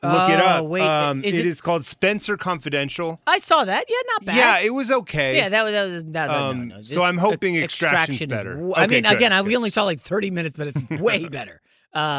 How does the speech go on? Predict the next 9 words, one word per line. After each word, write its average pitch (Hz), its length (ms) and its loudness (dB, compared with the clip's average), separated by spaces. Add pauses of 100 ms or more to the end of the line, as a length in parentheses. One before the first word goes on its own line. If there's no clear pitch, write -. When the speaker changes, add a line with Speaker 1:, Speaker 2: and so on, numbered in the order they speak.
(140)
Speaker 2:
all 160 60 -4
right, 135 180 -2
back 160 240 -4
here 151 220 -6
on 151 220 -4
Fox 139 280 -6
Sports 135 240 -12
Radio. 123 200 -10 (280)
So, 196 340 0